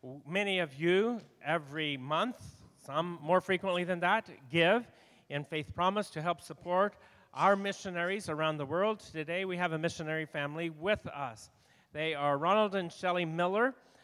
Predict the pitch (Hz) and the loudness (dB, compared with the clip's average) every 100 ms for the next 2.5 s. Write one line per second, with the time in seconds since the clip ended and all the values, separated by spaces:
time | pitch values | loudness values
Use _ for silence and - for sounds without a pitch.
0 | - _ 135 139 131 139 190 226 233 214 | -20 _ -2 0 0 0 2 4 2 -2
1 | 175 214 220 185 196 160 - - 196 190 | -2 0 0 -2 -8 -10 -14 0 2 2
2 | 180 - 185 160 160 | 0 -2 4 4 4